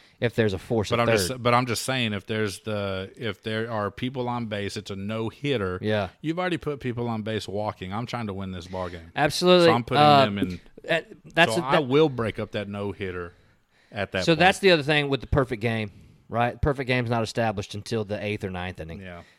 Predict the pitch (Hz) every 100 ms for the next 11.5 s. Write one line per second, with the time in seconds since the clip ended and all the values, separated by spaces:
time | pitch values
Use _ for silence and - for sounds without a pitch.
0 | - 98 98 107 117 120 147 180 160 170
1 | 147 139 135 131 123 113 113 95 101 104
2 | 101 95 - 95 92 98 - 98 92 85
3 | 87 87 - 95 - 101 110 - - -
4 | 98 92 92 87 92 - 90 85 - _
5 | - 104 101 98 98 110 101 123 139 156
6 | 135 101 107 113 107 92 - 98 92 104
7 | 101 101 95 85 98 98 - _ _ _
8 | - 95 92 90 87 - 98 98 98 87
9 | - 107 107 95 98 92 - 85 90 87
10 | - 87 85 80 85 - 90 82 85 82
11 | 80 - - - -